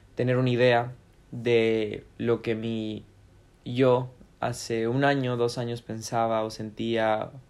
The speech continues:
o las cosas por las que estaba atravesando. Ahora, un tema que estos últimos días, de hecho ayer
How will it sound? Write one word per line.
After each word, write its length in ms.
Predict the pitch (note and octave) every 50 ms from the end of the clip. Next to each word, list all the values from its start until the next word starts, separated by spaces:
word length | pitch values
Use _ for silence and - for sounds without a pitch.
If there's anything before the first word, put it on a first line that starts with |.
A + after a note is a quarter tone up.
| - -
o 160 | - - A2+ A2+
las 160 | A2+ A2+ -
cosas 160 | - A#2+ -
por 100 | - A#2
las 140 | A2+ A2 -
que 60 | A2+
estaba 180 | G#2 A2+ A2 G#2+
atravesando. 560 | - A2 G#2+ G#2+ A2 - G#2 F#2+ - B2 - - - - - - - - - - - - - - - - - - - - - - - - - - _ _ _ _ _ _ _ - _ - - - _ _ - - - _ -
Ahora, 500 | D#3 E3+ F#3+ G3+ G3+ F#3 F3+ F#3+ - - - - - - - _ - - -
un 160 | C#3+ C#3+ C3+
tema 640 | - - C#3+ C#3 C#3 C#3 C#3 C#3+ C#3+ C#3+ C#3 - - - - -
que 640 | - B2+ A#2+ A#2+ A#2 A2+ A2+ A2+ A2+ A2 A2+ A2 A2 A2+ A2 A#2 A#2+ A#2 - - _ _ _ - - - - - - - - - - - - _ _ _ _ - - - _ _ - - - _ - - - - _ _ _ _ - _ - - - - -
estos 300 | - D#3 C3+ - G3+ F3+
últimos 400 | A3 G#3 - A#3+ A#3 A3+ D#3+ B2
días, 500 | A#2+ C#3 C3+ A#2+ B2+ - - - - - - - - - - - _ _ _ _ _ - - _ - B2
de 160 | B2 C3 C3+
hecho 180 | C3 - D#3
ayer 400 | C#3 B2 A2+ A2+ A#2+ B2 C3+ C3